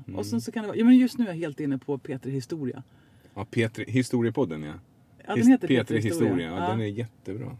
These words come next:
Speaker 2: Den är helt
Speaker 1: Mm.
Speaker 2: fantastiskt kul att lyssna på.
Speaker 1: Mm.
Speaker 2: Det är liksom det ena ödet efter det andra. Varje program är ungefär en timme långt
Speaker 1: Mm.
Speaker 2: och det är ju fascinerande.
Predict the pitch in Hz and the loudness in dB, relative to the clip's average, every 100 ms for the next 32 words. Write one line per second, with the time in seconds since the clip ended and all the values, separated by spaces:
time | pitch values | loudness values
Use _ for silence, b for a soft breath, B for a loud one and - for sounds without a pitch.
0 | - 165 175 156 135 - 226 208 123 107 | -12 -8 -6 -6 -10 -12 -8 -6 -6 -8
1 | 160 147 - 233 - - 135 - - 175 | -10 -8 -8 -10 -10 -14 -14 -16 -8 -6
2 | 139 143 143 - 139 - 143 123 113 165 | -4 -4 -6 -6 -8 -6 -8 -6 -10 -12
3 | 151 156 156 185 160 170 - 175 143 156 | -8 -6 -6 -4 -6 -4 -4 -4 -4 -6
4 | 151 143 - 156 165 143 151 170 165 170 | -6 -10 -10 -8 -6 -4 -4 -4 -4 -4
5 | 143 139 147 143 - 123 127 147 139 131 | -4 -4 -4 -6 -6 -4 -4 -4 -4 0
6 | 175 208 196 - 90 147 139 120 127 120 | 0 -2 -4 -8 -6 -4 -4 -4 -6 -6
7 | 107 120 - 156 - 147 165 139 123 123 | -8 -10 -10 -10 -6 -6 -4 -4 -6 -8